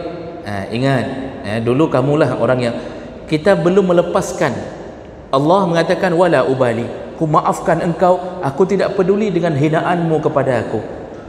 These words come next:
Makanya orang kafir begitu masuk Islam, itu Allah tidak peduli dengan jahatnya mereka, menyakiti Nabi. Dulu yang paling banyak menyakiti Nabi Khalid bin Walid. Begitu masuk Islam Khalid bin Walid,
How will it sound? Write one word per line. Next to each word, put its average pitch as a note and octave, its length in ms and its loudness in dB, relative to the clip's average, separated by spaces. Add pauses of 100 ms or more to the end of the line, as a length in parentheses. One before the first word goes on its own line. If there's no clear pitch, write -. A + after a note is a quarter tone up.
(840)
Makanya F#3 320 4
orang G3+ 240 4
kafir G#3 320 4
begitu F#3 240 0
masuk F#3+ 240 0
Islam, F3 320 0 (800)
itu A#3 160 2
Allah B3 240 4
tidak A3 240 2
peduli A3+ 320 2
dengan F#3 240 0
jahatnya E3 640 2
mereka, D#3+ 720 -4
menyakiti C#3 640 0
Nabi. D#3 560 -2
Dulu G#3+ 240 4
yang A3 240 2
paling A3 160 4
banyak A3 320 2
menyakiti G#3 320 0
Nabi G#3 240 2
Khalid G3+ 320 4
bin E3+ 160 0
Walid. A2 240 2 (560)
Begitu F#3+ 320 2
masuk A3+ 240 2
Islam A3+ 320 0
Khalid A#3 320 2
bin A3+ 80 0
Walid, A3+ 320 4